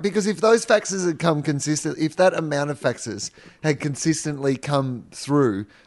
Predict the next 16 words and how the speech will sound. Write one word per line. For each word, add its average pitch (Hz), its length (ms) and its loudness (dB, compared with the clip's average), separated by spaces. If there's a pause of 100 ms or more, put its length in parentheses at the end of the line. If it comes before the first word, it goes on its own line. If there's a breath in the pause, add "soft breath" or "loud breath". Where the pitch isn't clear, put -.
over 143 380 6
the, 127 200 2
like, 127 260 2
three 135 240 0
weeks 139 340 0
or 117 80 -2
whatever, 110 340 -2
it 117 100 0
would 151 120 2
have 147 80 0
only 139 240 2
been 127 240 0
a 143 60 0
couple 107 340 -6
a 98 60 -4
day, 104 360 -6